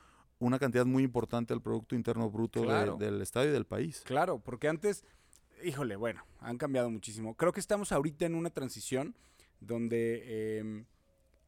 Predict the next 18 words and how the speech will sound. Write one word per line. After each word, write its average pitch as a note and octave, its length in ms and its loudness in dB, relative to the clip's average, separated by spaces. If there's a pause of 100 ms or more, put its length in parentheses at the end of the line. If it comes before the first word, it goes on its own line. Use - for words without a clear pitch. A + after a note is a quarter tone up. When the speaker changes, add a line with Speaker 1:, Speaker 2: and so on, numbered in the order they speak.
(160)
Speaker 2:
antes E3 540 -2
las C3 160 -4
bodas E3 200 0
las C#3 220 -6
realizaban C3 540 -2
los C3+ 200 -4
papás - 640 -8 (800)
e C3 120 -8
invitaban C#3 560 0
a G3 40 -4
sus E3 160 -8
amigos E3+ 360 -2
a D#3 40 -4
la B2+ 80 0
boda C3+ 240 0
de B2+ 80 -2
mi A#2 160 0
hijo. - 240 -8